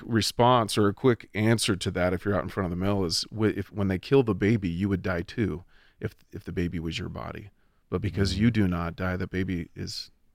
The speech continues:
Speaker 1: is not your body. The ba-, it has its distinct genotype.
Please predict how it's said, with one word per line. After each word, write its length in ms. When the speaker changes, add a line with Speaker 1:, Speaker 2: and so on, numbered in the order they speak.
Speaker 1:
is 140
not 200
your 120
body. 420
The 100
ba-, 320
it 120
has 240
its 120
distinct 600
genotype. 640